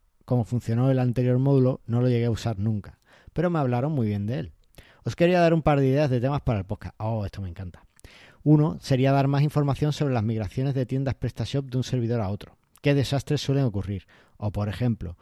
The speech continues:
veo hosting que ofrecen migración gratuita, pero sin mi experiencia, los profesionales que saben configurar servidores no tienen mucha idea de PrestaShop y normalmente tienes que tener un técnico en coordinación, etcétera.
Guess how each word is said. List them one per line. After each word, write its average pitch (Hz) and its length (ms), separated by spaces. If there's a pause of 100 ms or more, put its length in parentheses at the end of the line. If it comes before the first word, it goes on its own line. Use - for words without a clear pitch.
(160)
veo 123 180
hosting 151 320
que - 80
ofrecen 127 320
migración 120 400
gratuita, 101 520 (300)
pero 101 200
sin 104 240
mi 113 100
experiencia, 139 640
los 123 100
profesionales 117 480
que - 120
saben 123 240
configurar 113 600
servidores 135 720
no 123 100
tienen 117 200
mucha 120 240
idea 123 120
de 127 100
PrestaShop 95 520 (420)
y 107 80
normalmente 123 720
tienes 120 320
que 117 160
tener 113 180
un 107 140
técnico 131 340
en 120 60
coordinación, 104 720
etcétera. 85 460